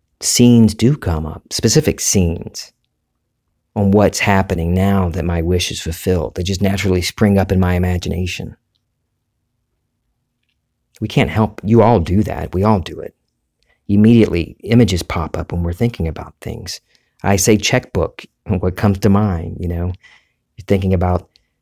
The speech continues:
vacation, what springs, what images spring up.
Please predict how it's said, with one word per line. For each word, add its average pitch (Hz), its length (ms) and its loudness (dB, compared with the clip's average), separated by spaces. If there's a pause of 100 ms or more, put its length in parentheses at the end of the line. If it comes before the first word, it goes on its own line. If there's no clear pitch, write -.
(360)
vacation, 98 720 0
what 85 160 -6
springs, 95 500 0
what - 140 0
images 92 400 0
spring 80 360 -8
up. - 280 -12